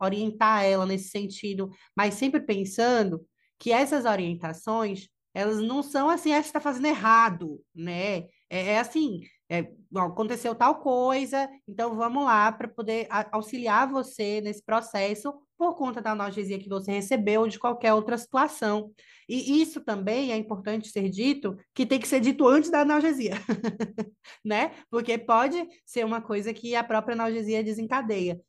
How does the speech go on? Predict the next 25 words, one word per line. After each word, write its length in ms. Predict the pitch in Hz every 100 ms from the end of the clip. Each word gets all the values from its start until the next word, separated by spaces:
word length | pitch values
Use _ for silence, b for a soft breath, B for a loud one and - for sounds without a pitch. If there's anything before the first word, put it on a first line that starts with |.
| -
Então, 180 | 180 202
eu 40 |
tenho 160 | 233 220
que 80 |
explicar 460 | - 233 233 247 294
antes 320 | 233 220 202
aquela 300 | 185 175 190
questão 320 | 185 196 190 185
de 120 | 208
informar 760 | 214 233 220 190 185 190 294 - _
e 120 | 208 196
de 100 | 214
obter 260 | 208 -
o 80 | 214
consentimento, 760 | 214 233 226 233 - 214 220 208
depois 400 | 247 247 214 214
de 60 |
explicar 560 | 220 277 277 214 208 220
tudo 200 | 240 220
que 100 | -
pode 220 | 226 220
acontecer 380 | 220 214 220 220
a 60 | 208
partir 300 | 202 196 226
dali. 360 | 294 240 175